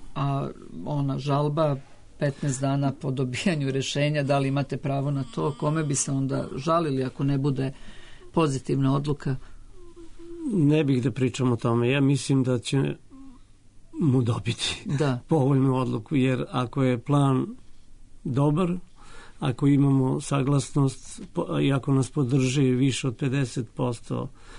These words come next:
Speaker 2: potražilaca, a dobili su na neki način nalog da nas podrže, realno je da naš,
Speaker 1: Očekujemo
Speaker 2: naš plan
Speaker 1: pozitivan
Speaker 2: proći. Da.
Speaker 1: ishod. Da. A,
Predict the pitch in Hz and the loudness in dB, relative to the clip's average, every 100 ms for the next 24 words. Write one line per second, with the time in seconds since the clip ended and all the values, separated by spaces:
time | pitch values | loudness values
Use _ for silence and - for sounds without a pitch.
0 | - - - - - 135 131 135 160 143 | -8 -4 -4 -2 -2 0 0 2 0 0
1 | - 139 - 135 113 113 - - - - | 0 -4 -4 -4 -2 -2 -6 -12 -16 -18
2 | - 147 139 123 139 123 - 139 131 110 | -10 -2 0 2 2 2 0 -2 -2 -4
3 | 214 131 127 123 - 127 123 117 131 127 | -2 0 0 0 0 0 0 0 0 2
4 | 123 123 131 123 123 123 - 127 120 123 | 2 2 0 -2 -2 -4 -6 -6 -2 -4
5 | 120 160 156 - - - - - - - | -2 -2 -4 -12 -20 -20 -20 -20 -20 -20
6 | - - - 277 143 135 135 123 127 123 | -20 -20 -16 -2 2 4 4 4 4 2
7 | 117 117 120 117 - 151 156 160 151 175 | 0 0 0 -2 0 0 2 0 2 2
8 | 131 127 - 143 175 139 131 120 127 127 | 4 2 0 0 2 2 0 0 0 0
9 | 127 - 123 104 - - - - - - | -4 -6 -8 -8 -12 -18 -18 -18 -8 -2
10 | 143 - 107 107 - - - 147 143 135 | -2 -2 -4 -8 -12 -12 -4 0 0 -2
11 | - - - - - 147 147 | -10 -20 -18 -6 -2 0 -2